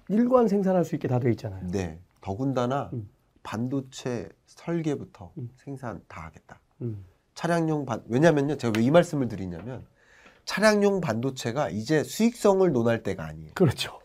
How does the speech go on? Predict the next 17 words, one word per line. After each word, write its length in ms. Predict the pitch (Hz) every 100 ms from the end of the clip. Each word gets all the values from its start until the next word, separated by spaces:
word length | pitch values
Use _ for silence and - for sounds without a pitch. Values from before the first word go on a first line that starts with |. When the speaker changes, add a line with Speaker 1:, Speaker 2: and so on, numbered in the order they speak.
| _
Speaker 2:
이제 180 | - 135
안 320 | 139 117 156
본 220 | 185 196 107
거예요. 320 | 82 76 87 _
Speaker 1:
음. 180 | 127 101 _ _ _ _
Speaker 2:
그러니까 200 | 165 175
스스로 500 | 175 233 240 233 214
다 160 | - 117
해야 280 | 143 196 160
되는 280 | 104 85
거예요. 260 | 85 78 82 85 _ _ _ _ _
그것을 800 | - 139 156 170 165 180 190 185
가장 400 | - - 156 170
먼저 240 | 160 151 151
가져가는, 460 | - 110 120 107
이제 100 | 107
공급사슬 880 | 127 135 151 175 - 160 156 160